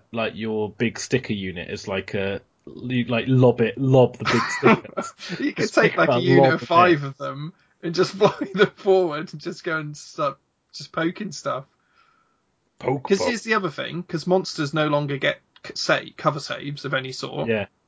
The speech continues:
Speaker 2: So with that Rend one against monsters, you could fly a unit of those forwards and just put, with your hundred and twenty shots, put six into one,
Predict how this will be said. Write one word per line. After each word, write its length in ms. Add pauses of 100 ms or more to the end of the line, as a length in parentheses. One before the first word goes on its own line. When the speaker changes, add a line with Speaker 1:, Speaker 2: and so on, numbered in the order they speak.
(340)
Speaker 2:
So 300
with 200
that 180
Rend 260
one 180
against 360
monsters, 640
you 100
could 140
fly 280
a 40
unit 260
of 60
those 180
forwards 400
and 100
just 520
put, 240 (200)
with 140
your 100
hundred 280
and 80
twenty 240
shots, 280
put 180
six 280
into 180
one, 240